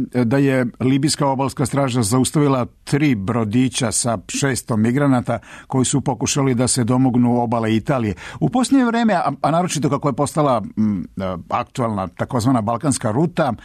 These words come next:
manje se govori u medijima o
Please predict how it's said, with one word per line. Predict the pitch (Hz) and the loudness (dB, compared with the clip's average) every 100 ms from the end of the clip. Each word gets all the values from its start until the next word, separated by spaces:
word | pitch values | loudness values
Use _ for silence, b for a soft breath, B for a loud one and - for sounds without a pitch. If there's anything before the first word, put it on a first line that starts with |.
| B B B | B B B
manje | 127 226 233 151 | 2 4 4 2
se | - 139 | 2 0
govori | 127 131 147 143 131 | 0 0 0 2 2
u | 127 | 4
medijima | 127 139 131 139 131 123 117 | 4 4 2 4 4 4 2
o | 113 110 | 0 -2